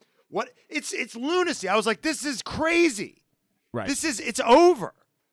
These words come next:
Speaker 2: Yeah.
Speaker 1: And they did it on the first, the first race in the back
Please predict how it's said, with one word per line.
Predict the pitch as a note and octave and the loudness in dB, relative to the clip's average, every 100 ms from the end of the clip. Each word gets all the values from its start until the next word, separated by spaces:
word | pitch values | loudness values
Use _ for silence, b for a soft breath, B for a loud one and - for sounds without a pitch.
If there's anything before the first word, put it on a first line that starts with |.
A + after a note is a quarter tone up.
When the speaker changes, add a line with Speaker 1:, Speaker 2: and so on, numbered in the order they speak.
| - | -10
Speaker 2:
Yeah. | B2 - | -8 -4
Speaker 1:
And | A#3 C#4+ | -2 2
they | C#4+ | 0
did | F#3+ D#4+ | 2 0
it | E4 | 0
on | E4 | 0
the | D4 | -2
first, | A3 _ D#4 E4+ E4+ - - - _ _ _ _ _ | -4 _ 0 2 2 0 -10 -18 _ _ _ _ _
the | - | -6
first | - F#4 F#4 - | 0 2 2 2
race | F4+ E4 | 0 0
in | F4+ | -2
the | E4+ | -4
back | D4 F#4 | 2 4